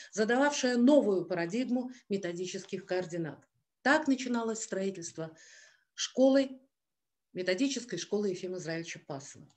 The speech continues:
Конечно, рождалась концепция прежде всего в трудах Пасова,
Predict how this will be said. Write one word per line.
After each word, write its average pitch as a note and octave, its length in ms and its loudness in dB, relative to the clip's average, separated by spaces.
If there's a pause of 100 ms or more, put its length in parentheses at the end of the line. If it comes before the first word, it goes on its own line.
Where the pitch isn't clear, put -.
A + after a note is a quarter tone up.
(520)
Конечно, C#4 480 8
рождалась A3+ 480 6
концепция A#3 600 0
прежде C4+ 380 0
всего A3 280 -4
в A#3+ 80 -8
трудах F#3+ 420 -6
Пасова, G#2+ 480 -12